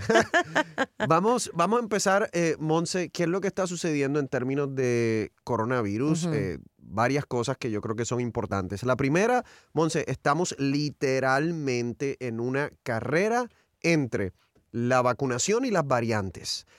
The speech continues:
Speaker 2: Ok.
Speaker 1: Eh, la variante, como ustedes saben, la mutación, eh, principalmente la que está, eh, dispersándose en Estados Unidos es la B uno uno siete, que es la que comenzó en el Reino Unido, más contagiosa, puede ser que sea más letal,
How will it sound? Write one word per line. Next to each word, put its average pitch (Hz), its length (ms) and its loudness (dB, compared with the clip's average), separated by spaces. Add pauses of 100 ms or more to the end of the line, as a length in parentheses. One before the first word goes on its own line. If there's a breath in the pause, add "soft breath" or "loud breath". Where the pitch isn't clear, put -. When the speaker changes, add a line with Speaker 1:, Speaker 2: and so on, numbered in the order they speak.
(160 soft breath)
Speaker 2:
Ok. - 80 -4
Speaker 1:
Eh, 113 380 0
la 127 200 2
variante, 151 520 2
como 127 180 -2
ustedes 131 240 2
saben, 135 260 4
la 135 60 4
mutación, 123 760 -2 (300 soft breath)
eh, 113 440 0 (220)
principalmente 170 800 0
la 165 140 -2
que 131 80 -6
está, 135 760 2 (360)
eh, 98 420 -4
dispersándose 135 680 -2
en 113 60 -4
Estados 120 380 -2
Unidos 131 320 -2
es 117 80 -4
la 127 140 0
B 127 420 -2
uno 143 300 0
uno 135 200 -2
siete, 131 380 -4
que 120 80 -6
es 98 60 -2
la 107 100 -2
que 120 120 -4
comenzó 110 360 -2
en 113 60 0
el 113 60 0
Reino 120 260 -2
Unido, 110 300 -2
más 101 200 -4
contagiosa, 139 760 0 (200 soft breath)
puede 113 180 -2
ser 101 140 -2
que 104 100 -4
sea 98 140 -4
más 101 180 -4
letal, 147 560 2